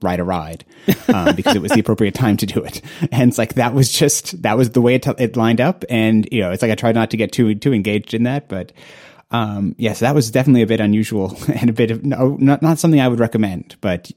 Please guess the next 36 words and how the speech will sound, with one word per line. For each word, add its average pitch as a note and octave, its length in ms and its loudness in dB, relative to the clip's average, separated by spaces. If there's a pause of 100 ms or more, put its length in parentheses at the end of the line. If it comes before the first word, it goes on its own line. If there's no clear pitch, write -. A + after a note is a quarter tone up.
(160)
the - 80 -6
reality A#2+ 320 4
is A#2 140 0
you A2+ 100 4
don't B2 140 6
always A#2 240 4
often A2+ 260 -4
get, A2 240 -4
you A2 80 -6
always A#2 160 2
get A2+ 140 -2
to - 80 -14
choose G#2+ 420 2
the G2 80 -6
timings G2+ 360 -4
of E2+ 80 -12
things, E2+ 300 -12
and G2+ 140 -6
you F#2 60 -4
just G2 160 -6
kinda G#2 220 -4
have G#2 220 -6
to, F#2 240 -8 (840)
to A#2 80 -4
roll G#2+ 180 2
with G#2+ 160 -4
it F2+ 240 -4
and, F2+ 360 -8
you G2 80 -4
know, E2 60 -8
focus A2+ 300 -4
on A#2+ 80 0
the A2 60 -2
things A2 240 0
that G#2 100 -4
are F#2+ 220 -4